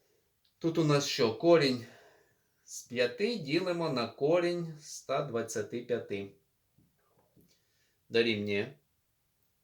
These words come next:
Е, можемо записати ось цю властивість друга, тільки навпаки, справа наліво читаючи.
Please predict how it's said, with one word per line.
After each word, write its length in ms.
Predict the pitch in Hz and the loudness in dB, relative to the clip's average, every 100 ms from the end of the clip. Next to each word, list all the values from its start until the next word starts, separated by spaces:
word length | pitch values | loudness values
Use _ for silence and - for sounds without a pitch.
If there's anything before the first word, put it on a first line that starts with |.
| _ | _
Е, 200 | 135 117 | -6 -4
можемо 340 | 135 156 143 131 | 0 0 2 4
записати 800 | 131 139 127 147 127 120 113 110 - _ _ | 4 4 6 8 8 8 2 0 -10 _ _
ось 420 | 120 107 - 110 | -6 -4 -2 -6
цю 180 | 107 120 | -4 -2
властивість 560 | 110 110 - 110 110 113 | -2 -2 -2 -2 -2 2
друга, 280 | 202 196 135 | 4 4 4
тільки 380 | 139 135 123 117 | 2 2 2 2
навпаки, 680 | 120 117 127 120 110 101 - _ | -6 2 2 2 0 -2 -6 _
справа 420 | - - 143 135 123 | -20 -4 0 2 2
наліво 360 | 120 117 104 | 2 2 0
читаючи. 720 | 101 - 104 101 98 - 101 | 0 -2 0 0 0 -8 -10